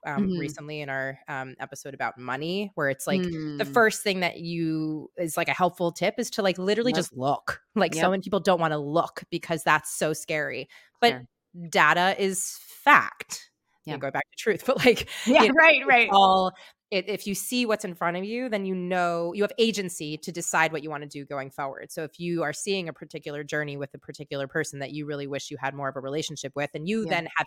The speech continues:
Speaker 1: agency to decide, "This is how I wanna move forward or proceed."
Speaker 2: Sure.
Speaker 1: Whereas if you have been, like, you know, putting on your blinders around it and you're like, "Ah, I don't know." <laughs>
Speaker 2: Yeah,
Speaker 1: Then, like,
Speaker 2: right.
Speaker 1: then it's, it leads to paralysis in some other form and arguably another s-, you know, shame cycle. And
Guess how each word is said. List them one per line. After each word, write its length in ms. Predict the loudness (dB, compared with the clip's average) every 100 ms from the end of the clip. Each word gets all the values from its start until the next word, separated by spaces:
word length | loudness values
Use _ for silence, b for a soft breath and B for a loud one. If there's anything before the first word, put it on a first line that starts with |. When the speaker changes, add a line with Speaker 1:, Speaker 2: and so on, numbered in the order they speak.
| -4
Speaker 1:
agency 360 | -8 -6 -8 -8
to 80 | -10
decide, 420 | -4 -2 -2 -4
"This 140 | -12
is 80 | -4
how 120 | -2
I 60 | 0
wanna 200 | -2 -6
move 140 | -8 -6
forward 320 | -2 -2 -4
or 100 | -8
proceed." 540 | -10 -4 0 0 -2 B B
Speaker 2:
Sure. 280 | -4 0 2
Speaker 1:
Whereas 100 | 0 -6 -20
if 120 | -8
you 360 | -4 -4 -4 -6
have 100 | -6
been, 140 | -6 -6
like, 160 | -8 -10
you 80 | -16
know, 80 | -16 _
putting 220 | -10 -6
on 240 | -6 -8 -14 _ -6
your 140 | 2
blinders 440 | 6 6 4 -2
around 260 | -2 -2 -2
it 20 | -6
and 60 |
you're 80 | -6
like, 120 | -4
"Ah, 640 | -4 -4 -2 0 0 0 0
I 20 |
don't 100 | -2
know." 200 | -2 -2 2
<laughs> 460 | 2 6 8 6
Speaker 2:
Yeah, 320 | 6 8 8 8 2 2
Speaker 1:
Then, 100 | 6
like, 140 | 6 6
Speaker 2:
right. 100 | -2
Speaker 1:
then 260 | 6 6 6
it's, 240 | 2 -2
it 180 | -2 0
leads 220 | -2 -2
to 80 | -8
paralysis 640 | 2 6 6 4 -2 -6
in 100 | -8
some 200 | -8 -6
other 160 | -4 -6
form 420 | -6 -4 -4 -4
and 200 | -8 -10 b b 0
arguably 340 | 2 0 -2
another 280 | 0 0 -2
s-, 260 | -4 -6 -14 -12
you 120 | -6 -4
know, 100 | -2
shame 340 | 2 2 0
cycle. 600 | 0 0 2 0 0 0
And 260 | -2 -4